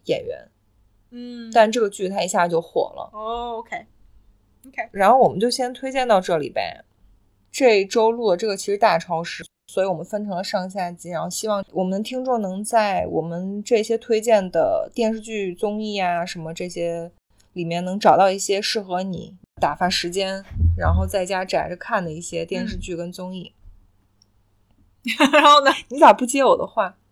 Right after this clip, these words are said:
Speaker 2: <laughs> 不是，我看你说挺好，继续说。
Speaker 1: 嗯，然后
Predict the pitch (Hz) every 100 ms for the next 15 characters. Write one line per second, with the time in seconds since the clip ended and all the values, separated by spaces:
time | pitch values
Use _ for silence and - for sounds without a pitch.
0 | _ _ _ _ _ - - - 381 370
1 | 381 - 453 - - 539 _ 480 392 -
2 | 277 302 320 - - 330 - - 330 302
3 | - 320 247 311 311 247 - - - _
4 | _ _ 226 - 311 294 330 - _ _
5 | _ _ - 311 320 - - - 262 294